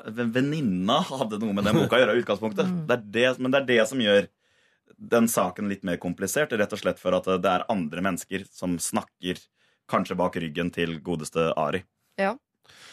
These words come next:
Speaker 3: Og så vet vi jo egentlig ikke nok om Ari her, for hvis Ari hadde vært en mann som, eh, satt med masse spørsmål,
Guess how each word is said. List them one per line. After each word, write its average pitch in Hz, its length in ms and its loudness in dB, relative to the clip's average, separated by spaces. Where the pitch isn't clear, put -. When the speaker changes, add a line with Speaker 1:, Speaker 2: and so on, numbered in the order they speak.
Speaker 3:
Og 269 80 -2
så 320 120 0
vet 208 260 0
vi 269 60 -6
jo 285 80 0
egentlig 254 240 -4
ikke 254 80 -2
nok - 240 -6
om - 80 -2
Ari 196 200 0
her, 226 120 -4
for 240 80 -10
hvis 254 160 -8
Ari 196 200 0
hadde 214 140 -2
vært 202 220 -8
en 220 120 -2
mann 202 240 -2
som, 208 300 -4
eh, 208 320 2
satt - 300 -4
med 240 80 4
masse 233 340 -2
spørsmål, 254 540 -2